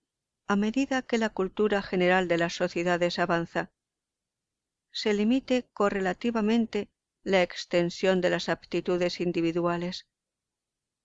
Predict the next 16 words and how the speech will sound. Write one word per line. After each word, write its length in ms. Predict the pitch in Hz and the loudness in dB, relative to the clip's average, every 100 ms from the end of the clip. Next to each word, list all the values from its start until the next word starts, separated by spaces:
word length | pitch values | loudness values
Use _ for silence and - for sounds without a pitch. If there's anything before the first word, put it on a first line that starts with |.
| _ _ _ _ | _ _ _ _
y 180 | 175 170 | -2 0
haya 280 | 180 180 | 0 0
de 160 | 180 180 | 0 -2
ceñirse 580 | - 175 185 185 - 180 | 0 0 2 0 0 0
el 140 | 170 | -2
campo 460 | - 190 185 - 175 | 0 0 0 0 0
de 100 | 175 | 0
acción 480 | 165 - 190 185 175 | -2 -2 0 0 0
de 160 | 170 | -2
cada 400 | - 202 185 165 | -2 -4 -2 0
uno 340 | 185 196 - - _ _ _ _ _ _ _ | 0 0 0 -4 _ _ _ _ _ _ _
a 120 | 220 | 2
una 300 | 240 247 240 | 4 4 4
especialidad 800 | 233 - 208 208 202 185 208 202 | 0 -4 -4 0 0 0 0 0
más 320 | 180 180 180 | 2 2 0
restringida. 880 | - 175 - 170 175 - 175 170 175 | -2 -4 -2 -2 -2 -2 -6 -4 -8